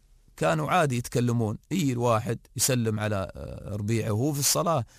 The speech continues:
يقول له: "عليكم السلام، ها أنتوا في أي ركعة؟" "آه، نحن في الركعة الثانية." "الله أكبر." زين.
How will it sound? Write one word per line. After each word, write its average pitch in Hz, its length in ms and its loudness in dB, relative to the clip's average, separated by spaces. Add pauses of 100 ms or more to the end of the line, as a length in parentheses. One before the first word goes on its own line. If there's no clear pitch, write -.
(160)
يقول 131 200 2
له: 135 120 0
"عليكم 127 280 0
السلام، 110 480 0
ها 123 140 2
أنتوا 113 200 0
في 113 140 -4
أي 123 100 2
ركعة؟" 117 300 -2
"آه، 107 280 -2
نحن 101 240 -2
في 101 60 -6
الركعة 107 260 -4
الثانية." 104 540 -2
"الله 104 340 -2
أكبر." 92 280 -6
زين. 101 240 -2